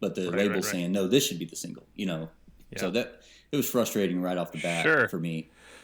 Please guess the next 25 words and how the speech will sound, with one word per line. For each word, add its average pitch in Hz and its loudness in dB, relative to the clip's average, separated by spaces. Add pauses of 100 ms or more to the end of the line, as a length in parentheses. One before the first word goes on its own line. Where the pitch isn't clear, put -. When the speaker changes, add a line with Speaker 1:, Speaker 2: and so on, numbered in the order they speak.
(180)
Speaker 2:
So 151 2
one 156 4
of 175 6
the 170 6
things 143 4
in 117 4
kind 123 4
of 101 -4 (400)
getting 117 -4
ready 113 4
for - -4
this, 104 -6 (240)
um, 98 -4 (220)
episode 104 0
I 98 2
did 101 -2
is 95 -6
I, 101 -2
I 101 -2
watched 101 -4
quite 101 -2
a 98 -2
bit 98 -2
of, 95 -6
um, 92 -8